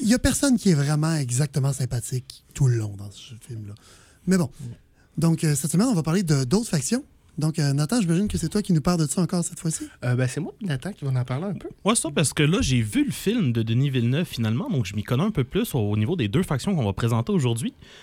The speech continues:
Speaker 3: les Bene Gesserit et les Fremen.
Speaker 2: Ouais.
Speaker 3: Donc,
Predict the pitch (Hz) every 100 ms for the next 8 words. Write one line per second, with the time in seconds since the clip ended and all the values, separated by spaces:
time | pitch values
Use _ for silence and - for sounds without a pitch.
0 | - 104 131 113 143 240 185 - 135 123
1 | - 135 165 269 - - 190 180 185 156
2 | 104 92 92 110 147 - _ - - -
3 | 117 110